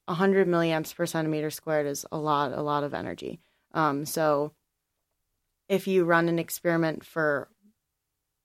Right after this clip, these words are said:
your whole time with this high current density, um, it's going to be a lot of <laughs> energy that you're uptaking. So, um, what we've hypothesized is since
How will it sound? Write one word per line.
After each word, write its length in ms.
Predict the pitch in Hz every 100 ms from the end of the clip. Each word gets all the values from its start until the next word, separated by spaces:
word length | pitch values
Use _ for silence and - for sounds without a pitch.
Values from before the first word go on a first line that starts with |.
| _
your 380 | 185 180 170 156
whole 260 | - 170
time 380 | 170 - 160 160
with 200 | 156 165
this 160 | 160 -
high 180 | 151 147
current 300 | 147 147 165
density, 560 | 170 170 190 196 196 - _ _ -
um, 260 | 156 143
it's 300 | 135 143 -
going 300 | - 151 143
to 120 | - -
be 260 | 147 147 - -
a 60 |
lot 340 | 143 139 143 -
of 100 | -
<laughs> 40 |
energy 340 | 165 147 - 190
that 180 | 185
you're 140 | 190 180
uptaking. 580 | 190 - 202 196 196 180
So, 380 | 170 160 151 - - _ 165
um, 340 | 156 143 147 _ _ _ _ _ _ _
what 300 | 180 175 -
we've 360 | - 175 170 170
hypothesized 960 | 165 160 156 151 170 170 175 175 175
is 260 | 165 160 - - _ _ _ -
since 560 | - 185 185 - -